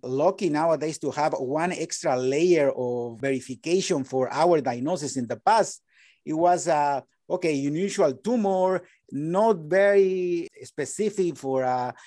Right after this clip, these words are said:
it doesn't fit in a specific box, so I don't know what it is. I think it's this. Other expert would say, "I, I think it's the other thing." Other expert would say a different thing. Nowadays, we have an extra layer of information that we can incorporate. We can do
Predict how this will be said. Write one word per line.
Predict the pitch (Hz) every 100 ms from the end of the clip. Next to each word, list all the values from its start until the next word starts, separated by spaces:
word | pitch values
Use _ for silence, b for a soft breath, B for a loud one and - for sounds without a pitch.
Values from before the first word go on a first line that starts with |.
| B
it | 139
doesn't | 185 214 175 143
fit | - 196 196
in | 180 147
a | 131
specific | - 131 - 190 190 123 110
box, | 196 240 247 247 - - b b _
so | 160 165 151
I | 170
don't | 185
know | 175
what | 175 170 160
it | 156
is. | 220 226 202
I | -
think | 180 220 196
it's | 143 120
this. | 175 254 - - _
Other | 139 156 151
expert | 165 - 151 135
would | 147
say, | - 160
"I, | 165 160 - -
I | 175
think | 175 196 170
it's | 131
the | 135
other | 160 202 208
thing." | 220 220 214 b _
Other | 160 170
expert | 165 170 170 143
would | 160
say | 165 156
a |
different | 147 175 151 135
thing. | 139 135
Nowadays, | 185 277 269 160 170 160
we | 180
have | 175
an | 156 147
extra | 208 - 233
layer | 156 151 208 202 147 -
of | 123 127 123 _ b b _
information | 151 139 139 131 180 247 208 151
that | 143
we | 156
can | 165 165
incorporate. | 147 180 180 151 131
We | 175
can | 175 165
do | 147 180 180 175